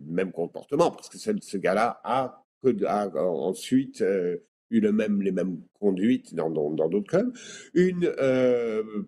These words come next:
propagation du, du non-dit, du silence, parce que les clubs ne disent rien, ils ne veulent surtout pas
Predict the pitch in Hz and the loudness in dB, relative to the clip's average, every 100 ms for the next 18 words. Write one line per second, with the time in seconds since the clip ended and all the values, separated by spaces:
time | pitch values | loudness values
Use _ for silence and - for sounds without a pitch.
0 | _ 113 107 113 107 101 127 120 92 95 | _ -6 -2 0 0 -2 -2 -2 -2 -4
1 | 85 95 98 104 107 120 185 214 101 120 | -4 -2 2 2 2 0 0 -2 -4 0
2 | 127 165 - 104 98 - 95 92 85 87 | 0 0 -2 0 0 0 -2 -2 -4 -2
3 | 95 90 110 101 85 85 - 98 104 - | -2 2 0 0 -4 -6 -4 -4 -6 -4
4 | 92 | -6